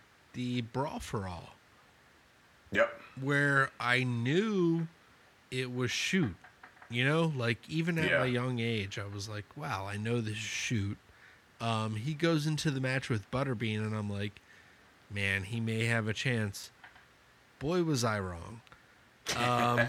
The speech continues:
Speaker 2: <laughs>
Speaker 1: and then, like, after that, it was just,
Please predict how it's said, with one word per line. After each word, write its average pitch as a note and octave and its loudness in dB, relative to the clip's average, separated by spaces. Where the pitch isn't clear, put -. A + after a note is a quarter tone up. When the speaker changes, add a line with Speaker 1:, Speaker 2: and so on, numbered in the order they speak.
Speaker 2:
<laughs> - 0
Speaker 1:
and C3+ 4
then, D3+ 4
like, D3+ 4
after C#3 -2
that, C#3+ -4
it E3 -4
was B2+ 0
just, - -6